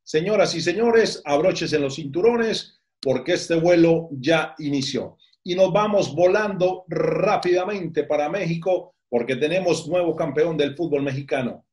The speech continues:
Así es, señoras y señores, el Cruz Azul se coronó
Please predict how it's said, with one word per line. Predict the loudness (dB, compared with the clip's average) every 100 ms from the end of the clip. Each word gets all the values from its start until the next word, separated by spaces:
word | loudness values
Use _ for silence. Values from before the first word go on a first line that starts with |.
| -2
Así | -2 0 0
es, | 2 2
señoras | 2 -4 -2 -2
y | -2
señores, | -6 -2 0 0 -2 -12 _ _
el | -2 -2
Cruz | 0 -2 2
Azul | 0 2 -2 0
se | -2
coronó | 2 6 6 6 0 -2